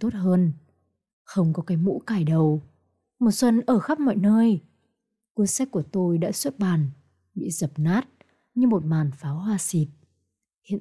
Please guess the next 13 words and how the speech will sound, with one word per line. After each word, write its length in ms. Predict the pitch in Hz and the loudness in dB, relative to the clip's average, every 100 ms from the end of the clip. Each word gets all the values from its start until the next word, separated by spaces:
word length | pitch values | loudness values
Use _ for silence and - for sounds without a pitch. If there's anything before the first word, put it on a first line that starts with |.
| - | -4
tại, 220 | 170 165 165 _ _ - | -2 -2 -4 _ _ -4
chắc 140 | 240 247 | -4 0
chắn 200 | 170 180 | -2 0
Ralph 220 | 202 247 _ _ _ | -2 -2 _ _ _
đã 120 | 233 | 0
gửi 200 | 247 233 | 4 2
cuốn 180 | 170 196 | 2 -2
sách 220 | - 302 | -2 -6
của 100 | 208 | -4
tôi 300 | 156 202 190 | -2 0 2
đến 180 | 170 170 220 | 2 -2 -2
The 80 | 220 | -4
Times 360 | - 196 196 | -2 0 2